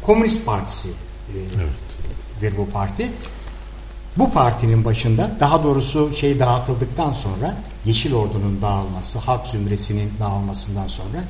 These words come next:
Speaker 1: e, Nazım Bey Halk İştirakiyun Fırkası'nın başına geç-, geçerken Hakkı Behiç Bey diğer tarafta kalır. Yani resmi Türkiye Komünist Partisi'nde
Speaker 2: Fırkası.
Speaker 1: kalır. Mustafa Kemal Paşa'nın kuracağı Türkiye Komünist Partisi'nde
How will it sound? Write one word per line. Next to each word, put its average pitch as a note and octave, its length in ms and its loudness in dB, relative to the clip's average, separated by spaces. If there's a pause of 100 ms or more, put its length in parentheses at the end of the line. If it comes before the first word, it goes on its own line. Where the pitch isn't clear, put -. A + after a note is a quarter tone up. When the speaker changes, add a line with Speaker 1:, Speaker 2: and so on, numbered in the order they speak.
(800)
Speaker 1:
e, G#2 200 0 (160)
Nazım B2 420 6
Bey A2 160 4 (240)
Halk B2+ 180 0 (180)
İştirakiyun - 580 0
Fırkası'nın G2 680 -4 (140)
başına G2 280 -4 (260)
geç-, - 280 -10
geçerken G#2 500 -4 (300)
Hakkı A2+ 320 -2
Behiç G2 300 -4
Bey F#3 160 0 (280)
diğer G2+ 240 -2
tarafta D3+ 380 -6 (360)
kalır. F#2+ 140 -6 (140)
Yani G2+ 180 -4
resmi A#2+ 380 4 (120)
Türkiye G2 380 -4
Komünist F#2 360 -8 (360)
Partisi'nde G2+ 580 -4
Speaker 2:
Fırkası. G2 100 -10 (120)
Speaker 1:
kalır. F#2+ 140 -6
Mustafa - 320 -4
Kemal A2 360 0
Paşa'nın G2 300 -6 (220)
kuracağı G#2 340 -4 (320)
Türkiye G#2+ 320 -2 (100)
Komünist G2 340 -4
Partisi'nde - 460 -8